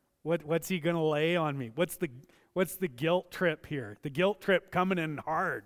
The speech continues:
right? You know, that's, that's, that's what we're waiting for, right? This is where then the pastor's supposed to manipulate you to get more money, right? To, you know, be like the widow and you need to give more to the campaign,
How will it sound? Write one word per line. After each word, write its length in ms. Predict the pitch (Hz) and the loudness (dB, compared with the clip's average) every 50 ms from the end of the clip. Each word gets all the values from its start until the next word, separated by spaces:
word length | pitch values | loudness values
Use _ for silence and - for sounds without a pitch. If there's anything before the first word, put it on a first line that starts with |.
| _ _ _ | _ _ _
right? 220 | - 143 151 156 - _ _ | -14 -14 -14 -14 -16 _ _
You 120 | - 160 143 | -10 -10 -8
know, 200 | 127 135 170 - _ _ _ _ _ _ _ _ _ _ | -8 -10 -14 -16 _ _ _ _ _ _ _ _ _ _
that's, 240 | 165 175 170 - - | 0 0 0 0 0
that's, 260 | 156 175 180 175 - 180 - | 2 4 4 2 0 -6 -2
that's 240 | 160 175 175 170 - | 0 0 0 0 -2
what 60 | 170 | -4
we're 100 | 170 165 | -4 0
waiting 340 | 160 170 175 196 196 196 170 | 2 4 4 4 4 2 -4
for, 180 | - 165 131 123 | -6 -6 -6 -4
right? 320 | 123 123 123 147 175 175 - - - - _ _ | -4 -2 -2 -2 -4 -6 -10 -18 -20 -20 _ _
This 220 | - 170 - - | -4 -2 -2 -2
is 100 | 190 147 | -4 -4
where 460 | 165 175 180 185 180 180 175 170 - - - _ _ _ _ _ _ | 2 6 8 8 10 10 8 6 4 0 -8 _ _ _ _ _ _
then 120 | 160 160 165 | -2 -2 -2
the 80 | 156 | -2
pastor's 540 | - - 165 160 170 180 180 - - 175 - | 2 4 6 8 8 6 6 4 0 -4 -6
supposed 280 | - - 170 165 143 - | -2 0 0 0 0 -2
to 80 | 156 | -4
manipulate 680 | 160 156 156 160 180 - 185 170 165 160 156 147 - | -4 -2 0 0 -2 0 0 0 0 0 0 -2 -4
you 160 | - 160 151 151 | -4 -4 -2 -2
to 80 | 147 | -2
get 240 | 131 123 151 151 - | -2 -2 -4 -4 -4
more 200 | 160 156 156 151 | -4 -4 -2 -2
money, 560 | 151 151 156 175 185 185 170 151 127 104 - _ _ _ _ _ _ _ | -2 -2 -2 0 0 0 0 -2 -2 -6 -8 _ _ _ _ _ _ _
right? 400 | 147 135 143 147 156 175 175 - _ _ _ _ _ _ _ _ _ - | -6 -2 -2 0 0 -2 -4 -6 _ _ _ _ _ _ _ _ _ -10
To, 160 | 170 175 127 | -8 -6 -4
you 80 | 156 | -4
know, 80 | 165 147 | -4 -2
be 180 | 151 190 190 202 | 0 2 4 6
like 220 | 202 185 185 - | 6 6 6 4
the 100 | - 180 | 2 0
widow 460 | 165 156 170 185 190 196 185 156 139 | 0 2 2 4 6 6 6 4 4
and 100 | 127 127 | 0 -2
you 120 | 147 143 156 | -2 -2 -2
need 160 | 170 165 143 | -2 -2 -2
to 60 | 156 | -2
give 280 | 123 156 165 175 165 156 | -2 0 0 0 0 0
more 260 | 165 160 156 156 147 | -2 0 0 0 0
to 140 | - - 151 | -2 -2 -4
the 80 | 139 | -4
campaign, 800 | 139 - 151 143 143 139 123 - 156 151 165 165 139 101 92 | -4 -6 -6 -6 -6 -6 -4 -4 -4 -4 -4 -6 -6 -8 -12